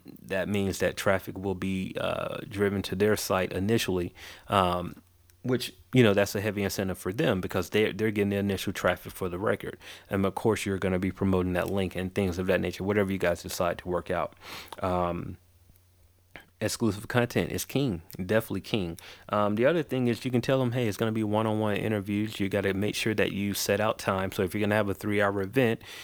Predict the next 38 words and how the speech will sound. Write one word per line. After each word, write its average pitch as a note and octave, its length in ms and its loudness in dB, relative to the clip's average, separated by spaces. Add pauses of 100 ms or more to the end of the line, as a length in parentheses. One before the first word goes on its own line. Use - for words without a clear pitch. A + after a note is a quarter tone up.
(200)
you A2 100 0
gotta G2 160 6
make G2+ 160 0
sure G#2+ 140 -4
that F#2+ 180 -4
you G2+ 80 -6
tell G2+ 480 0 (220)
people, G2+ 260 -4
like, F#2+ 140 2
"Hey, G#2+ 180 0
if F2+ 140 -4
you F2+ 100 0
R A2 160 4
S G#2+ 120 -4
V F#2 160 -4
P, B2 420 0 (320)
and, G2+ 360 -4
um, F#2+ 400 -4
we're G#2 120 0
gonna G2+ 180 4
be G2+ 140 2
conducting F#2+ 440 0
interviews A2+ 680 4
from G2+ 600 -2
about G2+ 300 -2
seven G2+ 320 -2
to - 120 -6
nine G#2+ 460 0
P C3 180 2
M," G2 260 0 (260)
or G2 100 6
whatever G2+ 280 4
time G2 320 0
you, F#2 240 -4
I'm F#2+ 100 -2
just F#2 160 -4
using G2 280 -4
that F#2+ 200 -4